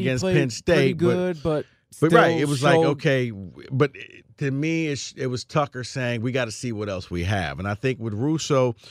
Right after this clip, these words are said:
Speaker 1: you kinda know what he is coming in. I think Thorne is gonna get that start and probably get two games. We'll give you the road game, we'll give you a game at home, and then I think they'll reassess when it comes the week of Miami.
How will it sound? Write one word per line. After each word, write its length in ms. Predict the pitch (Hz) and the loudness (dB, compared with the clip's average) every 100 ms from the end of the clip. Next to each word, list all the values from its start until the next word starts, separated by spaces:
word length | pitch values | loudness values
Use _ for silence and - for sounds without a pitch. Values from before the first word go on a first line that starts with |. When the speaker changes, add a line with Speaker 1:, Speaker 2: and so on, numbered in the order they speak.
| - | -10
Speaker 1:
you 120 | 107 | -8
kinda 380 | 113 - 139 123 | -6 -2 -2 -2
know 260 | 104 101 120 | -4 -4 0
what 160 | 135 | 0
he 240 | 131 131 135 | 0 0 0
is 160 | 135 | 0
coming 320 | - 135 131 123 | -2 -6 -4 -2
in. 320 | 120 120 113 - _ _ _ _ _ _ - | 0 0 -2 -8 _ _ _ _ _ _ 0
I 80 | 127 | 0
think 260 | 156 135 | 0 -4
Thorne 340 | - 135 139 139 | -4 -2 0 -2
is 100 | 113 | -2
gonna 160 | 131 | -2
get 200 | 120 127 | 0 -2
that 180 | 123 117 | 0 -2
start 500 | - - 120 110 120 - _ _ _ _ _ | -2 -2 0 2 0 -4 _ _ _ _ _
and 680 | 117 117 117 117 113 110 104 _ _ _ _ _ _ _ | -4 -2 0 0 -2 -4 -10 _ _ _ _ _ _ _
probably 640 | - 127 127 135 127 139 | -2 2 2 0 -2 -2
get 280 | 117 123 113 | 0 -2 -2
two 240 | - 139 | -4 -2
games. 500 | 117 117 82 53 - - | 2 0 0 -6 -16 -4
We'll 180 | 107 | -2
give 200 | 104 117 | 2 0
you 60 | 104 | 0
the 120 | 92 | -4
road 380 | 87 107 131 147 | -2 2 2 2
game, 340 | 147 147 147 | -2 -2 -2
we'll 100 | 127 | -4
give 200 | 123 127 | -4 -4
you 100 | 117 | -2
a 60 | 117 | -4
game 320 | 98 120 123 | -4 -2 -2
at 120 | 123 | -2
home, 440 | 113 110 104 101 95 _ _ _ _ _ | -2 -2 -2 -4 -8 _ _ _ _ _
and 100 | 113 | -4
then 140 | 117 117 | -2 -2
I 60 | |
think 240 | 110 135 113 | -2 -6 -2
they'll 180 | 117 | -2
reassess 680 | 113 120 113 - 135 120 - | 0 -2 -2 -4 -4 -4 -6
when 120 | 107 | -8
it 80 | 101 | -8
comes 260 | - 110 95 | -6 -6 -4
the 60 | |
week 220 | 98 110 107 | -4 -4 -4
of 60 | |
Miami. 640 | 104 101 101 95 73 64 | -4 -4 -4 -6 -6 -12